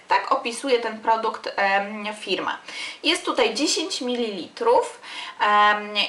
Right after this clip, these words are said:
i jest tylko jeden dostępny kolor, to jest Rose Flush. Na pewno nie zobaczycie nazwy, ona jest bardzo malutka i ukryta, to jest zero dziesięć.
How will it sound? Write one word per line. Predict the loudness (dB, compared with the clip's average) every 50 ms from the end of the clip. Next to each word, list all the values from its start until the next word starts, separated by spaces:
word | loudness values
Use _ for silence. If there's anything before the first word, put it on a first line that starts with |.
| -4 -4
i | -4 -2 2 4 6
jest | 6 6 4 0 -6 -14 -18 -4 0
tylko | 2 4 4 4 4 2
jeden | 2 4 4 6 6 6 4 4
dostępny | 2 0 0 -2 -4 -4 -4 -6 -6
kolor, | -6 -2 2 4 4 6 6 4 4 2 2
to | 2 4 6 6
jest | 6 4 2 2
Rose | 2 4 4 4 4 2 -2 -6
Flush. | 0 2 4 4 4 4 2 0 -2 -2
Na | -2 0 -2 0
pewno | 0 0 0 0 0 0 0
nie | 0 2 4
zobaczycie | 4 4 4 4 2 0 -2 -4 -2 -2 -2 0 4
nazwy, | 4 6 6 4 2 0 2 4 4 4 4 0 -4 -12 -10 -6 0
ona | 2 4 4
jest | 4 4 4
bardzo | 2 2 4 2 0 2
malutka | 2 2 0 0 -2 -4 -2 0
i | 0 0
ukryta, | 0 0 0 0 2 2 2
to | 2 2
jest | 0 0 0 0 0 2 4
zero | 4 6 6 6 4 2
dziesięć. | -2 -2 -4 -2 -2 -4 -6 -8 -12 -14 -14